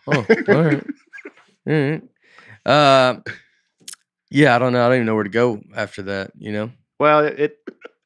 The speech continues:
Speaker 2: it hurt.
Speaker 1: Yeah. You didn't look it up to see?
Speaker 2: I tried to, and I couldn't find, and I,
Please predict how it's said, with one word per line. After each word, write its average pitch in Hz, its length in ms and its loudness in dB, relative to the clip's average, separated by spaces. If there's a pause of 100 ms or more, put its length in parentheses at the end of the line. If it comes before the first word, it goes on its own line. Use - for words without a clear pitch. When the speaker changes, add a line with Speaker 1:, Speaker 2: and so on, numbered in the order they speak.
(300)
Speaker 2:
it 165 100 0
hurt. 147 260 0 (480)
Speaker 1:
Yeah. 117 280 0 (840)
You 143 200 2
didn't 147 120 2
look 147 180 2
it 147 80 6
up 160 160 0
to 127 80 -14
see? 151 420 -2 (680)
Speaker 2:
I 185 120 2
tried 247 340 4
to, 208 80 4
and 185 100 6
I 185 40 4
couldn't 190 280 0
find, 190 240 0
and 170 120 2
I, 185 100 4